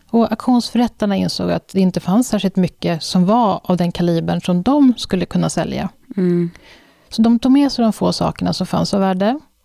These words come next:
Speaker 1: och resten såldes på eBay. Den här tågstationen jag berättade om, den nedlagda som han ägde, den inbringade trettiofyra miljoner dollar.
Speaker 2: Mm.
Speaker 1: Det är alltid lite pengar.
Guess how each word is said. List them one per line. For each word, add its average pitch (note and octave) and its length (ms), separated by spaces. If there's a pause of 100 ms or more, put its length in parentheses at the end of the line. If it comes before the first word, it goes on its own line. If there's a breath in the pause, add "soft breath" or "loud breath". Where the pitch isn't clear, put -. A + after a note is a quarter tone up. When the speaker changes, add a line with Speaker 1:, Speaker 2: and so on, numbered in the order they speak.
(100)
Speaker 1:
och C#4+ 120
resten F3+ 380
såldes F#3 460
på - 160
eBay. - 440 (560)
Den G3+ 140
här G#3+ 60
tågstationen A3+ 720
jag F3+ 100
berättade F3 360
om, F3 120
den F3 100
nedlagda G3 500
som - 140
han F3 120
ägde, F3 440
den G3+ 160
inbringade E3+ 800
trettiofyra F3+ 540
miljoner F3 360
dollar. F#3+ 380 (100)
Speaker 2:
Mm. G#3+ 340
Speaker 1:
Det G3+ 80
är F#3+ 40
alltid F#3 220
lite G3 200
pengar. G3 260